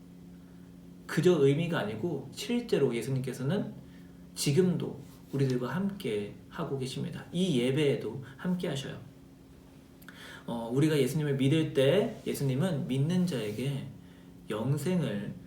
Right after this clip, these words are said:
주신다고 하셨습니다. 예수님께서 이르시되, "나는 부활이니, 부활이요 생명이니." 오늘 본문 말씀 요한복음 십일 장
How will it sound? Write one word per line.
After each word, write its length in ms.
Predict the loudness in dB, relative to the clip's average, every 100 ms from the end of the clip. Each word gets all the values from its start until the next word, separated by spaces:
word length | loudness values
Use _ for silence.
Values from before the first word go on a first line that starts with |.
| -18 -18 -6
주신다고 800 | -2 0 0 -2 -6 -4 -4 -4
하셨습니다. 640 | -8 -8 -8 -8 -6 -10 -14 -18 -20 -20 -20 -20 -18 -20 -20 -20 -20 -20 -20 -20 -20 -20 -20 -20 -20 -20 -2
예수님께서 1040 | 2 2 2 4 6 6 6 4 6 2 2
이르시되, 560 | 2 0 0 2 2
"나는 440 | 2 0 0 0 -4
부활이니, 1120 | -8 -2 0 2 2 0 2 2 0 -4 -4
부활이요 580 | 2 4 6 4 4 0
생명이니." 840 | -2 0 2 2 0 0 -4 -6 -4
오늘 320 | -2 -2 -4
본문 320 | -2 -2 0
말씀 540 | -2 -6 -6 -4 -2
요한복음 520 | -2 -4 -4 -4 -4 -4
십일 400 | -2 2 2 0
장 320 | -6 -6